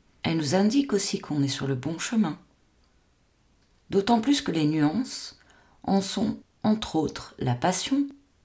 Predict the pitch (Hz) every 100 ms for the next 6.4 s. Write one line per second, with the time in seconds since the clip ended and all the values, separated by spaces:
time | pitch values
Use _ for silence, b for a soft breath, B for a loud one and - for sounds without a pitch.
0 | - 123 123 147 - 190 185 190 - 208
1 | - - - 156 143 - 165 147 143 -
2 | - - b - 247 190 180 151 135 120
3 | - - _ _ _ _ _ _ - 147
4 | 233 220 160 156 135 147 175 - b -
5 | 175 160 165 202 208 240 214 175 - 139
6 | - 202 165 131